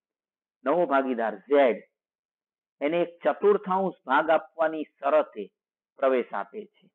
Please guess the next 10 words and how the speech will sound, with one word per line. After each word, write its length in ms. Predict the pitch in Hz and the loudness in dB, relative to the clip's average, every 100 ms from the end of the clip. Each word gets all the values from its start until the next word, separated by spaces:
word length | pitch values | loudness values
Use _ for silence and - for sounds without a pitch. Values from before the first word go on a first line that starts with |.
| _ _ _ _ _ _ - | _ _ _ _ _ _ -8
તમારે 220 | 143 165 | 0 2
નફા 380 | 135 113 117 180 180 | 2 -2 -2 -2 -2
નુકસાનના 640 | 165 - 156 160 156 170 131 107 | -6 -4 -4 -2 -4 -4 -4 -4
નવા 260 | 120 165 165 | 0 2 2
પ્રમાણની 540 | 165 160 160 160 156 131 | -2 -2 -6 -10 -12 -8
ગણતરી 480 | 143 143 135 131 127 | -8 -8 -8 -6 -4
કરવાની 480 | 123 117 110 104 101 | -2 0 -2 -8 -16
છે. 100 | _ - | _ -14
બાળકો, 300 | 120 127 139 127 _ - | -8 -8 -8 -14 _ -4
ખાસ 240 | 143 151 | -2 -2